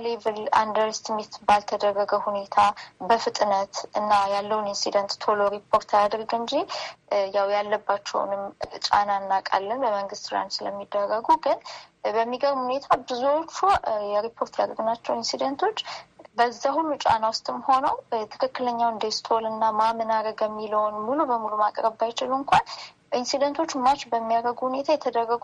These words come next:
ነገሮችን እነሱም ደግሞ እንደ ሶስተኛ ሌየር ሪፖርት እያደረጉ ነው። ይሄን ደግሞ ብዙም የውጭ ሰብአዊ መብቶችም፣ ጋዜጦችም፣ ሜንስትሪም ሚዲያዎችም ያው የመንግስት ኮሚሽን ነው በሚል የተወሰነ እምነት ስለሚሰጡበት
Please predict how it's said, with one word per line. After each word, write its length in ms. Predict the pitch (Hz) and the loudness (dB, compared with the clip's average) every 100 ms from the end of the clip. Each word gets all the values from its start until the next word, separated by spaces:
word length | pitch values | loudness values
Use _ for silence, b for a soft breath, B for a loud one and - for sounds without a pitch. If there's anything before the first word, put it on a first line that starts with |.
| 240 | -2
ነገሮችን 560 | 247 262 285 - - | 0 2 0 -2 -2
እነሱም 520 | 302 262 262 - - 240 | 0 0 -2 -4 -6 0
ደግሞ 220 | 226 214 | 0 2
እንደ 160 | 214 208 | 0 -2
ሶስተኛ 440 | 226 233 - 220 214 208 | -4 -8 -4 -2 0 -2
ሌየር 280 | 214 240 349 B B | 0 2 0 B B
ሪፖርት 300 | B - 233 | B 0 0
እያደረጉ 400 | - 202 196 202 262 | 2 0 2 0 2
ነው። 100 | 339 | 2
ይሄን 240 | 381 - 226 | 0 -2 0
ደግሞ 240 | 226 233 294 554 - - - - - - | 0 2 2 0 -2 -2 -2 -2 -4 -4
ብዙም 280 | - 214 214 | -4 -2 -2
የውጭ 360 | 208 196 202 - - 202 202 - - 208 | 0 0 0 -2 0 0 -2 -4 -2 0
ሰብአዊ 360 | - - 208 202 | 0 2 0 0
መብቶችም፣ 600 | 208 - 226 214 - 233 B B B - - 208 | -4 -4 -8 -6 -4 -4 B B B -2 0 2
ጋዜጦችም፣ 600 | - 208 214 - - 220 | 2 2 0 -4 -6 -2
ሜንስትሪም 500 | 208 202 - - 208 | 0 0 -2 -2 -2
ሚዲያዎችም 580 | 208 208 208 214 - 285 | 0 0 0 0 -4 0
ያው 220 | 226 208 196 196 - 190 | 2 2 0 -4 -6 -4
የመንግስት 420 | - 202 196 190 - | 0 0 -2 -4 0
ኮሚሽን 440 | - 190 - 208 | 0 0 -2 0
ነው 140 | 202 208 | 0 2
በሚል 340 | 214 240 294 | 2 0 0
የተወሰነ 560 | 226 220 202 - 202 202 - | -2 -2 -6 0 0 0 -2
እምነት 360 | 220 214 202 - | -2 0 -2 -2
ስለሚሰጡበት 880 | - 208 202 208 202 - - - | -4 -4 -4 -2 -2 -2 2 2